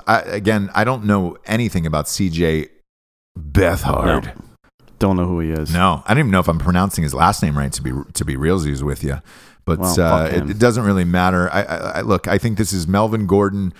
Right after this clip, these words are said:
Speaker 1: Phillip Rivers, and, uh, and Keenan Allen all day long, and I, and I think
Speaker 2: Yep.
Speaker 1: they, they house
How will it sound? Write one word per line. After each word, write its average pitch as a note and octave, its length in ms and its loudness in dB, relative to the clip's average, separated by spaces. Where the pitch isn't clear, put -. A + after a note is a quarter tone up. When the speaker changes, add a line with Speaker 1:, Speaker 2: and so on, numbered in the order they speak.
Speaker 1:
Phillip A2 340 0
Rivers, F#2 680 0
and, F2 280 0
uh, E2 280 2
and E2+ 120 -6
Keenan F2+ 340 -2
Allen E2+ 320 0
all E2 140 0
day D#2+ 200 -2
long, E2 400 -2
and D#2+ 140 -4
I, D#2 60 -2
and E2 180 -4
I D#2+ 80 -2
think D#2 220 -4
Speaker 2:
Yep. - 80 -2
Speaker 1:
they, D2 220 -4
they F2 140 0
house - 560 -2